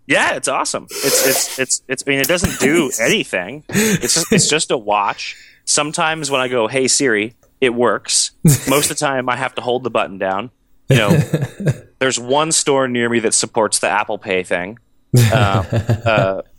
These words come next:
Speaker 1: Maps takes forever to load.
Speaker 2: Yeah.
Speaker 1: But, but still, like, I love that, like, you know, it, I can look back at my heart rate and be like, "All right, how, how hard did I go at CrossFit today?"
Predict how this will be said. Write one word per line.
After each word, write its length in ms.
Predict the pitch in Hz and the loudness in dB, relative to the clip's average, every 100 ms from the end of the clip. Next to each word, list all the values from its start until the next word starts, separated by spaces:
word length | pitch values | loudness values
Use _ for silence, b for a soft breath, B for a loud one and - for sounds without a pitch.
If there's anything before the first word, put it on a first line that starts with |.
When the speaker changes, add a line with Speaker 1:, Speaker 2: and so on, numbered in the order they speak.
| - - | -20 -12
Speaker 1:
Maps 440 | 127 123 135 160 - | -2 0 0 -4 -6
takes 280 | 135 127 - | -4 -4 -4
forever 400 | 117 113 117 123 | 0 0 0 -4
to 100 | 131 | -2
load. 340 | 101 98 120 - - | 0 0 -2 -8 -2
Speaker 2:
Yeah. 280 | 95 92 107 | 2 2 2
Speaker 1:
But, 260 | 120 - _ _ _ | 2 -2 _ _ _
but 120 | 127 - | -4 0
still, 360 | - 170 180 | 2 2 2
like, 240 | 107 101 - | 2 0 0
I 140 | 110 | -2
love 440 | 113 120 127 123 | 2 2 2 -2
that, 120 | 123 98 | -4 -2
like, 380 | 107 98 - - _ _ _ _ - | 0 -2 -8 -20 _ _ _ _ -4
you 100 | 120 | 0
know, 160 | 107 | 0
it, 220 | 104 113 - | 0 -2 -2
I 120 | 110 107 | -2 -2
can 200 | 107 110 | -2 0
look 240 | 113 - | -2 0
back 240 | 113 110 | -2 0
at 60 | 113 | -2
my 140 | 101 | -4
heart 260 | 98 110 101 | -2 -2 -2
rate 300 | 98 98 - | 0 -2 -4
and 100 | 101 95 | -6 0
be 100 | 98 | 2
like, 240 | 95 - | 0 0
"All 80 | 107 | 0
right, 200 | 95 - | 0 -2
how, 440 | 113 110 107 104 - | -4 -2 -2 -4 -8
how 220 | - 117 | -4 -4
hard 340 | 107 117 107 104 | 0 0 0 0
did 140 | 101 | 0
I 100 | 95 | 0
go 420 | 92 95 92 90 87 | 0 0 2 0 -2
at 120 | 95 | -2
CrossFit 400 | - 95 - 95 | -2 -2 -4 -6
today?" 360 | - 90 87 | -4 -4 -4